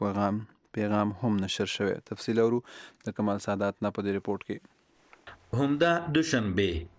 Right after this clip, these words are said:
Speaker 2: د افغانستان د پخوانی جمهور رئیس برهان الدین رباني له وژنې سره سمون خوري او په همدې مناسبت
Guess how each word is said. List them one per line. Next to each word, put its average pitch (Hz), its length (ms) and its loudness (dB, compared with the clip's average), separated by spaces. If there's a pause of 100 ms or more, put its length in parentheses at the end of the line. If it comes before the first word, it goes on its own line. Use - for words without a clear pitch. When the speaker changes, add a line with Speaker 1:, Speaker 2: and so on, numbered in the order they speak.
Speaker 2:
د 131 160 6
افغانستان 135 560 4
د 147 100 2
پخوانی 139 460 2
جمهور 147 340 4
رئیس 147 240 4
برهان 123 340 4
الدین 135 300 2
رباني 131 400 4
له 131 140 6
وژنې 131 420 2
سره 120 240 2
سمون 135 400 2
خوري 165 180 4 (320)
او 117 80 6 (140)
په 123 100 2
همدې 135 320 2
مناسبت 165 480 2